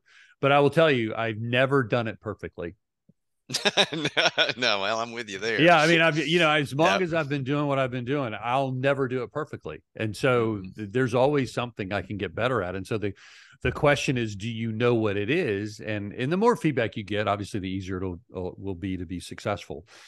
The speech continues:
Speaker 1: So
Speaker 2: Yeah.
Speaker 1: get feedback. The best people in the world know they have a blind spot. They seek feedback. It's less painful when you ask, uh, and it just makes you better and it reveals your motive.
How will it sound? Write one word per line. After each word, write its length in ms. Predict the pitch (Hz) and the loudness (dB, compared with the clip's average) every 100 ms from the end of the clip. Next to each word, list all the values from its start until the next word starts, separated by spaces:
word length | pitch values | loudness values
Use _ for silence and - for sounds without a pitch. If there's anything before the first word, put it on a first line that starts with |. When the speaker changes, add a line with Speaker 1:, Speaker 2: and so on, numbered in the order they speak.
| - | -20
Speaker 1:
So 280 | - 131 98 | 0 0 0
Speaker 2:
Yeah. 60 | - - - _ 110 | -4 -20 -20 _ -2
Speaker 1:
get 240 | 101 196 - | 4 4 4
feedback. 480 | 175 160 147 135 - | 2 4 4 4 2
The 80 | |
best 280 | 131 143 - | 2 2 0
people 280 | 160 147 131 | -4 -4 -4
in 60 | 120 | -4
the 60 | |
world 420 | 120 117 110 110 | 0 2 0 0
know 120 | 117 123 | -2 0
they 100 | 117 | -2
have 120 | 113 | -4
a 40 | |
blind 320 | 104 107 101 | -4 -4 -4
spot. 340 | - 113 101 98 - | -4 -2 -2 -4 -10
They 100 | 101 | -12
seek 280 | - 123 - | -8 -10 -8
feedback. 480 | 117 98 101 95 - _ 117 | -10 -6 -6 -8 -10 _ -16
It's 160 | - | -8
less 220 | 104 113 | -4 -4
painful 460 | - 98 98 95 90 | -6 -8 -8 -8 -8
when 140 | 92 | -8
you 140 | 92 92 | -6 -4
ask, 420 | 95 95 - - - _ 107 | -2 -4 -8 -18 -20 _ -8
uh, 180 | 92 95 | -8 -8
and 100 | 101 | -8
it 80 | 87 | -10
just 220 | 95 - | -14 -12
makes 240 | 87 - | -12 -12
you 60 | 101 | -10
better 300 | 95 92 87 | -6 -6 -8
and 120 | 92 | -10
it 40 | 92 | -10
reveals 420 | 87 87 90 82 | -10 -8 -8 -8
your 80 | 87 | -8
motive. 300 | 87 85 | -6 -8